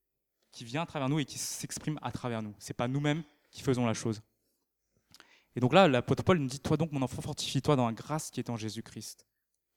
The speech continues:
Timothée, toi qui te poses des questions, toi qui es en plein doute, on le voit, verset huit, hein. Verset sept et huit. « En effet »,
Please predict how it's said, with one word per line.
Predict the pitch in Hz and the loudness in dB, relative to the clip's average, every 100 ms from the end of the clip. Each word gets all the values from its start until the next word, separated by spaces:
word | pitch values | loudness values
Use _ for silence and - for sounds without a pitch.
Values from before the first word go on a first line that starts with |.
| _ _ _ | _ _ _
Timothée, | - 170 175 180 165 117 _ _ _ _ _ _ | -6 2 2 4 2 2 _ _ _ _ _ _
toi | - 170 | 0 0
qui | - | 0
te | - | -4
poses | 131 135 | 2 2
des | 123 | 0
questions, | 135 - | -4 -6
toi | 131 180 | -2 -2
qui | - | 0
es | |
en | 120 | -2
plein | 123 131 | 0 0
doute, | 127 135 - - _ _ _ | 0 -4 -8 -16 _ _ _
on | 127 | 4
le | 123 | 8
voit, | 143 | 8
verset | 143 131 - | 8 6 2
huit, | 127 160 147 | 2 2 0
hein. | 127 - _ _ _ _ _ _ _ _ _ _ _ _ _ _ | -4 -6 _ _ _ _ _ _ _ _ _ _ _ _ _ _
Verset | - 123 135 | -4 -2 0
sept | 170 160 | 0 2
et | |
huit. « | 135 139 - | 2 2 2
En | 135 | 2
effet », | 143 - 175 | 2 4 2